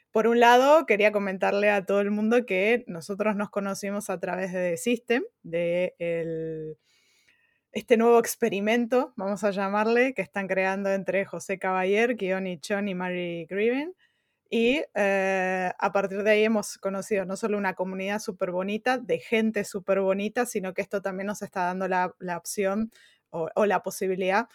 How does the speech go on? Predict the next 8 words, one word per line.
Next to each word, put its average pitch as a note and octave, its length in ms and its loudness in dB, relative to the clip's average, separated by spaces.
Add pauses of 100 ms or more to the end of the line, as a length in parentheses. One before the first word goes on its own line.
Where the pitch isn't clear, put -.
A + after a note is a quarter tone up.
(180)
de G3 140 -4
participar G3+ 680 -2
y A3 80 6
de, D#3+ 920 -4
de G3 160 -2
colaborar F3+ 540 0
juntos. C#3+ 500 -14 (640)
Entonces, F3+ 580 -2